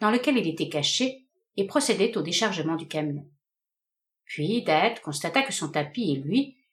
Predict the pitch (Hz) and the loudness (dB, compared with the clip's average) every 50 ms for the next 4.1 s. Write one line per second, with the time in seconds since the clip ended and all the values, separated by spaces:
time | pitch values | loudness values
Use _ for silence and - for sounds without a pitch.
0 | _ _ _ - 220 - - 247 277 285 330 311 - 214 175 185 233 240 - - | _ _ _ -6 -2 0 2 2 2 2 2 2 2 2 2 4 4 2 2 0
1 | 190 - - 202 196 240 - - 170 151 156 202 214 196 151 139 156 190 185 - | -4 -4 -4 -2 -4 -4 -4 -2 -2 -2 0 0 0 0 0 0 -2 -4 -6 -8
2 | - 160 - - 143 127 147 - - - _ _ _ _ _ _ _ _ _ _ | -12 -14 -8 -4 -4 -4 -4 -6 -10 -18 _ _ _ _ _ _ _ _ _ _
3 | _ _ _ _ _ _ _ _ _ _ _ _ _ - 214 214 202 233 262 277 | _ _ _ _ _ _ _ _ _ _ _ _ _ 0 0 2 2 2 2 0
4 | 277 - | -2 -6